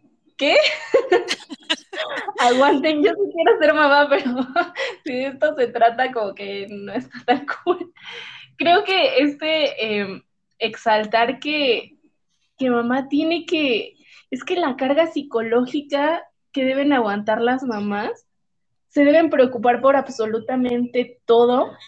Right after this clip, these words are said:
Y digo, no es como que si tu hijo está enfermo o tu hija, no te vayas a preocupar por atenderle, por llevarle al médico, lo que sea, ¿no? Pero así como que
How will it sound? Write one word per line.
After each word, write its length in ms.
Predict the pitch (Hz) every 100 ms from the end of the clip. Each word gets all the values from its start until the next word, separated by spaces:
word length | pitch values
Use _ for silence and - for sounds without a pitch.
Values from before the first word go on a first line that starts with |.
| _ _ 254
Y 140 | 262
digo, 480 | 262 277 233 190 - _ -
no 200 | 262 277
es 200 | 302 -
como 360 | 330 302 233
que 640 | 220 214 208 190 185 180 202
si 160 | 226 185
tu 100 | 233
hijo 360 | 240 - 254 233
está 260 | 214 -
enfermo 520 | 220 226 233 226 226 220
o 120 | 190
tu 120 | 202
hija, 480 | 226 233 240 233 247
no 180 | 233 220
te 100 | 233
vayas 320 | 226 226 220
a 120 | 190
preocupar 880 | 185 185 - 190 - 220 214 262 - - _ _ _ -
por 360 | 208 196 196 -
atenderle, 1120 | 202 196 208 202 220 254 269 269 254 240 240 233
por 140 | 214 202
llevarle 320 | 196 196 202
al 80 | 185
médico, 560 | 233 285 277 254 262 214
lo 160 | 196
que 140 | 190 202
sea, 300 | - 180 151
¿no? 320 | 208 466 - _ _ _ _ _ _ _ - 262
Pero 200 | 247 226
así 260 | 240 269 -
como 240 | 330 277
que 280 | 214 214